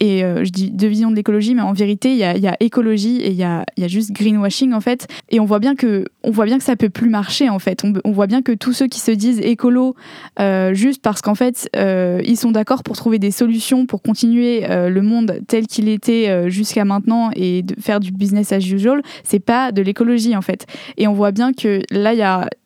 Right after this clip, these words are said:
quelque chose qui s'est passé à Sainte-Soline d'important, euh, parce que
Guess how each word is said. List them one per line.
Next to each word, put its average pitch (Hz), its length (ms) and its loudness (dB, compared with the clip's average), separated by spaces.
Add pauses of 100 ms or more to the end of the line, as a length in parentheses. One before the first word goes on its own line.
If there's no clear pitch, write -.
(280)
quelque 220 260 0
chose 247 180 0
qui - 140 -4
s'est 220 100 0
passé 208 260 0
à 247 80 2
Sainte-Soline 220 460 2
d'important, 214 500 0 (540)
euh, 196 420 2
parce 208 280 -2
que 262 320 0